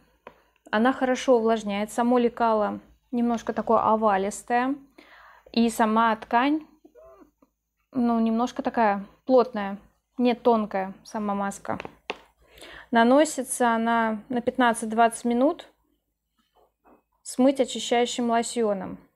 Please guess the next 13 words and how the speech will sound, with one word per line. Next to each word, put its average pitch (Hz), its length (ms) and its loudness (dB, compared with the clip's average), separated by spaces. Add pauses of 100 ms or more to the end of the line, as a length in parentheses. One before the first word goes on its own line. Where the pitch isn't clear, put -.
(1800)
Увлажнение, 254 680 4
интенсивный 233 500 0
уход, 262 320 0
восстанавливает 233 760 0
гидролипидный 226 720 -2
барьер. 226 500 2 (220)
Это 233 180 -8
очень 220 200 -8
важно 202 360 -6
вот 202 120 -14
для 214 140 -6
кожи. - 380 -8 (1300)
Ну, 427 240 4